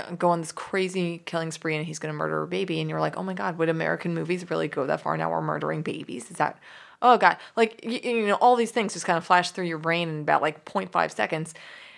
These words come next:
And then he goes by the baby. And then you're kind of like, "But that doesn't make any sense either because you are now pretty much on a senseless killing spree and you're just actively choosing not."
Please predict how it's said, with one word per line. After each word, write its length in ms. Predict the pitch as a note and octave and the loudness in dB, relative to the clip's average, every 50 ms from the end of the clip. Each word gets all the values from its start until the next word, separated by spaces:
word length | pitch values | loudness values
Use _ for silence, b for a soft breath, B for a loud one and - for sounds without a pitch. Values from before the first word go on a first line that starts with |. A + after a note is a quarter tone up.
| B B - | B B 2
And 220 | - G#3+ G#3+ A#3 | 4 4 6 6
then 120 | D4+ F#4 G4+ | 4 4 4
he 80 | G4+ | 4
goes 260 | C#4+ B3 G#3+ F#3+ F3+ | 4 6 4 4 4
by 480 | F3 E3+ - F3 F#3+ C4 E4+ G#4 G#4+ E4+ | 0 0 4 6 8 10 10 8 8 6
the 120 | G3+ F3+ E3 | 2 2 0
baby. 520 | D3+ D3+ D3 D3 D3 D3 C#3+ D3+ D#3+ D#3+ b b b b b b - | 0 0 -2 -2 -2 -2 -4 -4 -4 -6 b b b b b b 2
And 260 | - G#3 G3 G3+ A3+ | 4 4 4 4 4
then 200 | C#4 E4 F#4+ G4 | 4 4 4 4
you're 120 | F#4+ F4 C4+ | 2 2 2
kind 220 | - A3+ A3+ A3 | 2 2 2 4
of 60 | G#3 | 4
like, 180 | G#3 G3 F#3+ - - _ _ _ _ _ _ _ _ _ _ | 4 4 2 0 -8 _ _ _ _ _ _ _ _ _ _
"But 640 | - A#3+ B3 B3 A#3+ A#3+ A#3+ A#3+ B3 A#3+ A#3 - | 8 10 10 10 10 10 10 8 8 6 4 -2
that 400 | - - D4 E4 F#4 A4 A#4+ A#4+ - | 4 8 10 10 10 10 8 6 4
doesn't 300 | - A3+ G#3 G#3 G3 F#3 | 4 4 4 4 2 0
make 160 | F3+ F3 F3 | 0 2 2
any 140 | F3+ F3+ F3+ | 0 0 0
sense 280 | E3+ - G3 G3 - - - - | 0 0 0 0 -2 -6 -10 -8
either 480 | C4+ C#4+ E4 G4 G#4 F4 A#3+ G3+ G3+ | -2 2 2 4 6 6 8 6 6
because 300 | G3 G3 G#3 - G#3 G3 | 4 4 4 4 4 4
you 120 | G#3 A3 A3+ | 4 4 4
are 100 | A3+ A3 | 4 4
now 460 | A3 A3 A#3+ C4 D4 E4 D#4+ B3+ A3 | 4 4 6 6 6 6 6 4 0
pretty 540 | - - - - - - - G#4 G4 F#4 F4 | -4 -10 -14 -14 -10 0 2 4 6 6 6
much 280 | D#4+ D4+ D4+ D4+ D4 - - | 6 4 4 2 2 0 0
on 220 | B3 C4 D4 C#4+ | 2 4 4 4
a 80 | B3 G#3 | 4 2
senseless 800 | G3 - - - B3+ C4 C4+ C4+ - - - C4 B3 A#3+ A#3 - | 0 -4 -2 2 2 2 2 2 -2 -2 2 2 2 2 2 -4
killing 440 | - - - C4 C#4+ D#4 D4+ C#4 A#3 | -10 -2 0 2 2 2 2 0 -2
spree 680 | A3+ - - - E3 D#3 D3 C#3+ D3+ D#3 F3 G#3+ G#3+ B B B B B B B - | -4 -6 -6 0 4 6 6 6 6 4 2 -2 -4 B B B B B B B 0
and 200 | G#3 G#3 G#3 G#3+ | 0 2 4 4
you're 100 | G#3+ G#3 | 4 4
just 220 | G#3+ A3 G#3+ - | 2 2 4 4
actively 360 | A3 G#3+ - A3 G3+ G#3 G3 | 4 4 2 -2 -2 -2 -2
choosing 360 | F#3+ - - A3 G#3 G3+ G#3 | -2 -4 -6 -6 -4 -4 -2
not." 160 | G3+ G#3 G#3 | -2 -2 -4